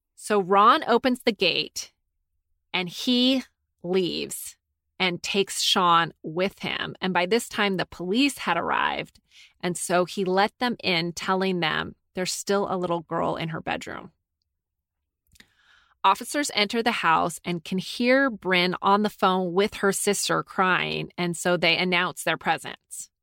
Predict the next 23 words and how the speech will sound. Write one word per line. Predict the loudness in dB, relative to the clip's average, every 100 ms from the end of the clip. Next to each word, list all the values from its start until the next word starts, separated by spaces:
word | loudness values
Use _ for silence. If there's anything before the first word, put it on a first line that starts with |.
| _
She | -4 0 0 2
ended | 2 4
up | 2 0
shooting | -2 0 2 0 0
herself | -2 0 -2 -2 -4
at | -8 -6
six | -2 -2 -2 -2
thirty-eight | 2 4 4 6 4 0 _ _ 0
A | 0 2
M | 0 0 -2 -6 -10 -6
while | 2 2
they | 4 2
were | 4 0
still | -2 -2 2 2 2 -2
getting | 0 2 4 2 -2 _ _ -4
Bergen, | 2 2 2 0
the | 0
little | 0 0 0
girl, | 2 4 4 4
out | 2
of | 2
the | 0
house. | 0 0 0 -2 -6 -6